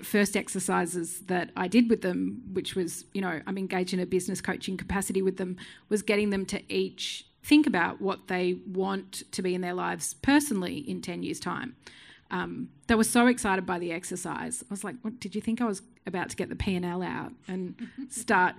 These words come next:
forensically going through the bottom line?" Um, they'd really never given themselves to, a chance to actually think, you know, the first few years of their business are as fast moving as any startup business. They'd never given themselves a chance to think about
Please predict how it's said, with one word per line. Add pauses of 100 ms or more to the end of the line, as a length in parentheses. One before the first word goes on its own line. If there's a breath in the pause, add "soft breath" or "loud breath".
forensically
going
through
the
bottom
line?" (360 loud breath)
Um, (520)
they'd
really
never
given
themselves
to, (160)
a
chance
to
actually
think,
you
know,
the
first
few
years
of
their
business
are (420 loud breath)
as (220)
fast
moving
as
any
startup
business.
They'd
never
given
themselves
a
chance
to
think
about